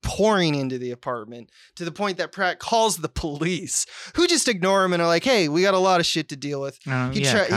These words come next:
Speaker 1: al-,
Speaker 2: cockroaches,
Speaker 1: also
Speaker 2: yeah.
Speaker 1: tries to call Mister White, uh, the handyman who he was racist towards, uh, which I love mi-, that Mister White, like, kinda puts on a,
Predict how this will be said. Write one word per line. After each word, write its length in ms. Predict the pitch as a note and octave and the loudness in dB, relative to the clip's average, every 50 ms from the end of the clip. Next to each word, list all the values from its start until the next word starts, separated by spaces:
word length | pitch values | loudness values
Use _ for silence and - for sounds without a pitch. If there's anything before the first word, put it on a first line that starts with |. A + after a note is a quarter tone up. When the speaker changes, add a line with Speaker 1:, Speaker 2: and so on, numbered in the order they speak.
| C#3+ | 2
Speaker 1:
al-, 40 | D3 | 2
Speaker 2:
cockroaches, 220 | C3 C#3 F#2 F#2 F#2+ | 0 -2 -2 -2 0
Speaker 1:
also 300 | D3 E3+ F#3+ F#3 - F#3+ | 2 2 2 2 0 0
Speaker 2:
yeah. 100 | E3 - | 0 0
Speaker 1:
tries 260 | G3 F#3 F3 F3 - - | 2 2 4 2 2 0
to 80 | F#3 | -2
call 260 | - - F#3+ E3+ E3+ D#3+ | -2 0 0 2 2 2
Mister 340 | D#3+ D#3+ - - D#3 D3+ | 0 0 0 0 0 0
White, 360 | D3+ F3 F#3+ G3+ G#3 F#3+ - - - - - - - - | 2 2 2 2 2 0 -2 -6 -12 -20 -20 -20 -12 -6
uh, 360 | - D#3 D3+ D3+ D3 C#3+ C#3+ C#3 | -2 0 0 0 0 0 -2 -4
the 280 | C3 D3 D3+ D3 C#3+ | -4 -6 -6 -6 -6
handyman 500 | D3+ E3+ E3+ E3 D#3+ D#3 D#3 D3+ D3+ D3+ | -4 -4 -2 -2 0 0 0 -2 -2 -2
who 220 | D3 D#3 D3+ D3 D3 | -4 -4 -4 -4 -4
he 220 | D3 C#3+ D3+ D3 | -4 -6 -6 -6
was 160 | C3+ C3 B2 | -6 -6 -2
racist 400 | C#3+ F3+ F#3+ F3+ - E3+ - - | 0 0 0 0 0 -2 -2 -2
towards, 600 | - - F3 E3+ E3 E3 D#3 D3 D3 - - - - | -2 0 0 0 0 0 -2 -2 -4 -6 -6 -8 -6
uh, 360 | - D#3 D3 C#3+ C#3 C3+ C3+ A#2+ | -4 -2 0 0 0 -2 -4 -6
which 260 | - - E3+ D#3+ - | -4 -4 -4 -2 0
I 80 | G3 G#3+ | 0 0
love 240 | G#3+ C4 D4+ D4+ G#3+ | 2 2 2 2 0
mi-, 160 | F3 F3 D#3+ | -2 -4 -2
that 180 | D3 F3+ E3 | -2 -2 -2
Mister 300 | E3 E3+ D#3+ - E3+ D#3+ | 0 -2 -2 -2 -4 -4
White, 280 | D#3 D#3+ D#3 D3 - - | -2 -2 -4 -4 -6 -8
like, 300 | D#3+ D#3+ C#3+ C3 _ _ | -10 -12 -12 -12 _ _
kinda 240 | - F3 E3 D#3 C3 | -12 -10 -10 -10 -10
puts 300 | - - F3 E3+ - - | -12 -14 -14 -10 -8 -8
on 200 | D#3+ D#3 D#3 D3 | -6 -6 -6 -8
a, 200 | C#3 B2 A#2 | -10 -12 -16